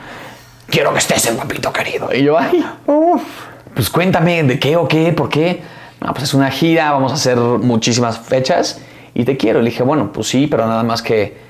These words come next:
Speaker 1: es febrero porque yo marzo tengo este programa".
Speaker 2: Ah.
Speaker 1: "Perfecto". Víctor, pues, también está alternando, entonces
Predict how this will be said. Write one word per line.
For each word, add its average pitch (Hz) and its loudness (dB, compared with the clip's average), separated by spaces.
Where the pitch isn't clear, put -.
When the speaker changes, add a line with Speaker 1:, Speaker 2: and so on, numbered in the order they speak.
Speaker 1:
es - -2
febrero 123 2
porque 120 -6
yo 110 0
marzo 110 -2
tengo 98 -2
este - -6
programa". 110 -2
Speaker 2:
Ah. 175 0
Speaker 1:
"Perfecto". - -2
Víctor, 117 0
pues, - -16
también 120 0
está 113 -2
alternando, 117 2
entonces 110 -2